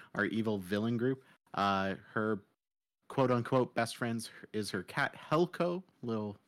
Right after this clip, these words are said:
furry best friend. Uh, and then she, another interesting fact is they all kind of go to school together. So all the other princesses, like Beast Princess, Steel Princess, Blood Princess, like, they're all kind of in the same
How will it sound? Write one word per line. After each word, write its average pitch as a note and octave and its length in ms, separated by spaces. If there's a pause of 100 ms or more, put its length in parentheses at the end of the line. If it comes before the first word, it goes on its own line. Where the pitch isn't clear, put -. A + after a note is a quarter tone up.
furry A#2+ 240
best A#2 260
friend. A#2 240 (680)
Uh, F#2+ 240
and A2 160
then G2+ 100
she, G#2+ 300 (920)
another A#2 460 (520)
interesting B2 420
fact A2+ 300
is G2 120
they G#2 160
all A2 140
kind A#2 200
of F#2+ 200
go G#2 160
to G2+ 60
school - 280
together. B2+ 320
So G#2 140
all F#2+ 80
the G2 120
other F#2+ 140
princesses, G#2 540
like A2+ 220
Beast F#2 260
Princess, F2 360
Steel E2+ 300
Princess, F2+ 520 (760)
Blood F#2 200
Princess, E2 480
like, F2 180
they're F2 160
all E2+ 140
kind F2 220
of E2 140 (840)
in A2 120
the G2+ 80
same G#2 440